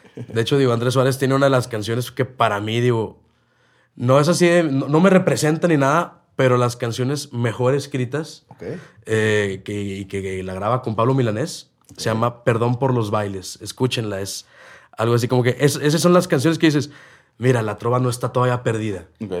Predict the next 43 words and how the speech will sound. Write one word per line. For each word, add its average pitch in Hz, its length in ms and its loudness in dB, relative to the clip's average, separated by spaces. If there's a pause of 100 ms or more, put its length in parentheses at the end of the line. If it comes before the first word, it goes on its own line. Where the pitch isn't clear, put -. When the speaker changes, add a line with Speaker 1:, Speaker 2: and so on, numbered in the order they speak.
(400)
Speaker 2:
No, 139 120 -2
y - 20 0
Speaker 1:
No, 127 60 -2
Speaker 2:
si - 100 -6
está 131 220 2
padrinado 127 460 2
Speaker 1:
sí. 131 60 2
Speaker 2:
por 143 140 0
Pablo 120 240 0
Milanés, 117 500 -6
algo 113 100 -8
Speaker 1:
Sí. 110 100 -4
Speaker 2:
está 123 180 -2
haciendo 101 240 -8
bien 104 140 -8
el 107 40 -12
chavo. 131 140 -2
Speaker 1:
Sí, 120 80 0
digo, 104 200 0
entonces, 107 380 -4
o 117 60 -8
sea, 113 220 0
Speaker 2:
<laughs> 123 100 -10
Speaker 1:
e-, 123 240 2
este 131 200 -2
chavo 127 240 2
Andrés 123 240 -2
Suárez, 120 460 -2
y, 113 340 -6
y 117 100 -4
hay 139 120 0
varios, 131 340 0
hay 127 100 -2
una 131 120 0
chava 127 260 0
que 127 80 -8
se 110 120 -8
llama 120 320 -2
española 113 420 -4
también, 123 220 -4
Rosalén. 120 500 -4 (320)
Speaker 2:
Ok. 92 320 -18
Speaker 1:
Mm, 113 320 -2